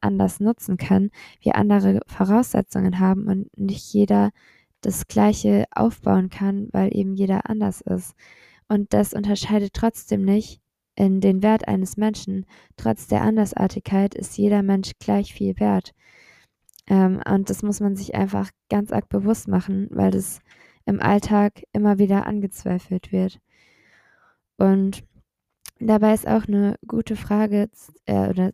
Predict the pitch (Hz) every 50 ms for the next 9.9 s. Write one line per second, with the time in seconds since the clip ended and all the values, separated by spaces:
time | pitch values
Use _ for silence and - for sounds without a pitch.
0 | - - 190 190 196 196 - - 214 220 208 202 196 196 190 185 185 190 196 185
1 | - - - 202 208 202 196 - - 190 190 190 196 214 _ _ _ _ _ _
2 | _ _ _ _ - 202 208 214 208 208 220 214 220 _ - 208 208 - 185 180
3 | 185 - - 196 196 190 - - - - 196 196 196 - 196 196 - 214 214 202
4 | - - _ - _ _ _ _ _ _ _ _ _ - - 208 202 202 196 -
5 | - - - 196 196 202 208 208 - - 208 196 190 196 196 196 196 190 - -
6 | 196 190 190 185 - 208 208 208 - - - - 214 208 208 208 208 202 196 185
7 | 185 185 190 190 202 - - - - - 190 190 202 208 214 214 208 - 208 190
8 | - 202 208 214 _ - 202 196 202 - - - 202 190 202 190 - - 190 190
9 | 196 196 190 202 196 196 - - 190 - - _ - 202 202 208 214